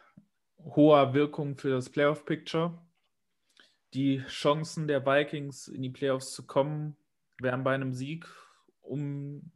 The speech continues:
zwischen irgendwo, je nach, äh, Plattform, zwischen siebzig und achtzig Prozent angesiedelt ge-,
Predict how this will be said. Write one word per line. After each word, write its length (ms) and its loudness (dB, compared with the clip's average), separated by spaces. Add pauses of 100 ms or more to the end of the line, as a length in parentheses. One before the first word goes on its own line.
(140)
zwischen 420 -12
irgendwo, 640 -6 (300)
je 100 0
nach, 500 -2 (460)
äh, 540 2 (240)
Plattform, 600 4
zwischen 400 -8
siebzig 420 -4
und 80 -4
achtzig 340 -4
Prozent 360 -2
angesiedelt 600 -6
ge-, 120 -12